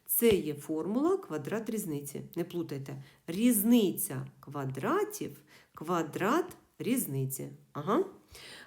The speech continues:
Формулу також бажано запам'ятати, хоча, звісно, вона є в довідкових матеріалах, можна підглядати, але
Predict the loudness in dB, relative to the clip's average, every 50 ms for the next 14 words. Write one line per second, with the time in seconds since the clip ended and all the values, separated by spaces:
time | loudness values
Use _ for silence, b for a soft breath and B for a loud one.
0 | B B 2 4 8 8 10 10 8 6 4 2 0 0 0 0 0 2 4 4
1 | 4 6 4 2 2 2 0 -2 0 0 2 2 2 2 0 -2 -4 -2 -4 -6
2 | -4 -6 -6 -4 -2 -2 -2 -4 -4 -4 -2 0 2 2 2 2 0 -2 -2 -2
3 | -2 -2 -2 -2 0 0 -2 -2 -4 -4 -4 -6 -8 -8 -4 -2 -2 -2 -2 -4
4 | -4 -6 -6 -6 -6 -6 -4 -2 -2 0 0 -2 -2 -4 -2 -2 -2 0 0 0
5 | 0 -2 -2 -6 -6 -6 -4 -4 -4 -2 -2 -2 -2 -2 -4 -6 -8 B B B
6 | B B B B B -8 -8 -6